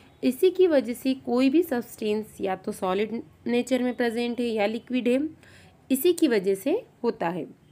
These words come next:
तो ये इससे पहले हम एक्सपेरिमेंट देख चुके हैं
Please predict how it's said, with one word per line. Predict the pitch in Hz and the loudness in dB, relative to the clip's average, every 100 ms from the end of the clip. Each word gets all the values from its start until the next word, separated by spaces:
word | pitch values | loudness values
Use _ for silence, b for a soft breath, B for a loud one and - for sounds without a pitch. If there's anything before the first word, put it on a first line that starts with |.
| B B B B - | B B B B -4
तो | |
ये | 277 | -2
इससे | 277 269 - | 0 -2 -2
पहले | 330 320 311 | 0 2 2
हम | 311 | 2
एक्सपेरिमेंट | 294 285 - 285 285 311 311 | 0 -4 -6 -4 -2 0 -2
देख | 240 214 226 - | -2 -2 -2 -4
चुके | 269 269 285 | -6 -2 -2
हैं | 277 285 | -2 -4